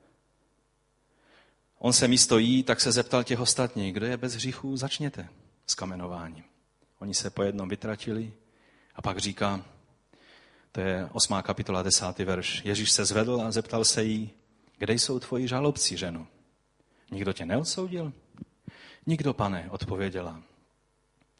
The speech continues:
A on řekl: „Ani já tě neodsuzuji,“ řekl jí Ježíš, „jdi a už nehřeš.“ Dále potom v patnáctém verši je řečeno: „Vy soudíte tělesně.“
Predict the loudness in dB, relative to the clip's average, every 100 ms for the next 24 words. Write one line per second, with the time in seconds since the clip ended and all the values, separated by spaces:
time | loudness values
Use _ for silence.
0 | -6 -6 -4 -6 -8 -14 -16 _ _ -20
1 | -20 -20 -20 -20 -8 0 4 4 4 0
2 | -4 -4 0 2 2 -4 -6 -12 -18 -20
3 | _ _ _ _ _ _ _ _ -8 -6
4 | -4 -6 -8 -8 -8 -12 -10 -10 -4 -4
5 | -4 -10 -8 -6 -8 -8 -12 -16 -18 _
6 | _ _ _ _ _ _ _ _ _ _
7 | _ _ _ _ _ _ _ _ _ _
8 | _ _ _ _ _ _ _ _ _ _
9 | _ -20 -20 -14 -14 -14 _ _ _ _
10 | _ _ _ _ _ _ _ -8 2 4
11 | 4 0 -4 0 0 0 2 2 2 0
12 | 0 0 0 -2 -2 0 6 10 10 8
13 | 2 2 2 4 4 6 4 2 -8